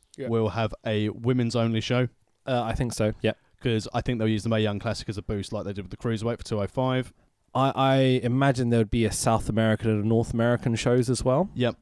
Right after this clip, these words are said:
Speaker 1: I
Speaker 2: I
Speaker 1: think
Speaker 2: think
Speaker 1: that's
Speaker 2: so.
Speaker 1: the next one on the roster after they start up, uh, N X T U K properly and get that going, which they kind of have already.
Speaker 2: They're sensible not doing the Asian market yet.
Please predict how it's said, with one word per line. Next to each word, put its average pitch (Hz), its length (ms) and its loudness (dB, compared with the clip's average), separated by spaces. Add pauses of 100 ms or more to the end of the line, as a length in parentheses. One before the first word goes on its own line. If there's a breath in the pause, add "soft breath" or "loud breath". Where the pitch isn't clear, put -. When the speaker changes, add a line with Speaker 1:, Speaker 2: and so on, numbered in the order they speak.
Speaker 1:
I - 60 -6
Speaker 2:
I - 20 -2
Speaker 1:
think 127 40 2
Speaker 2:
think 123 100 2
Speaker 1:
that's 107 180 2
Speaker 2:
so. - 80 -2
Speaker 1:
the 107 60 2
next 113 260 0
one 117 120 4
on 110 80 4
the 110 80 4
roster 117 280 2
after 110 200 2
they 107 100 2
start 101 300 0
up, - 0 -
uh, 104 120 2
N 98 100 0
X 104 120 -6
T - 100 -2
U 107 180 2
K 107 240 0
properly 117 440 0
and 110 100 0
get 104 140 -2
that 98 140 -4
going, 117 280 2
which 110 140 -4
they 98 100 -4
kind - 220 -4
of 98 80 -2
have 101 160 0
already. 107 440 2
Speaker 2:
They're 117 180 -2
sensible 131 420 -2
not 117 320 -2
doing 107 440 0
the 110 120 0
Asian 107 320 -2
market 101 380 -4
yet. 120 500 -4